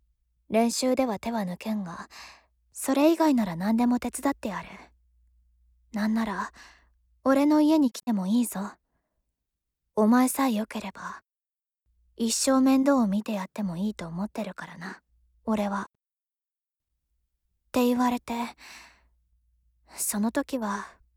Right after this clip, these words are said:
「考えておきます」って言って、練習に戻ったんだけど。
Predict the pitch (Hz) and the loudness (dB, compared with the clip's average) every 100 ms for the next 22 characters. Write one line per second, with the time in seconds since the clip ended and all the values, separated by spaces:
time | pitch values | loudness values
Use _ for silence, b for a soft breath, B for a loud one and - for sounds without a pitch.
0 | _ _ - 262 277 294 302 - 226 - | _ _ 0 2 4 2 2 0 -6 -6
1 | - 196 - 240 - _ _ _ - 196 | -6 -6 -6 -8 -12 _ _ _ -14 -12
2 | 180 _ - 185 180 _ _ _ - 214 | -12 _ -12 -12 -14 _ _ _ -2 -2
3 | 226 254 254 247 240 262 - 262 190 - | 0 0 2 2 2 -2 -2 -2 -4 -10
4 | 185 | -16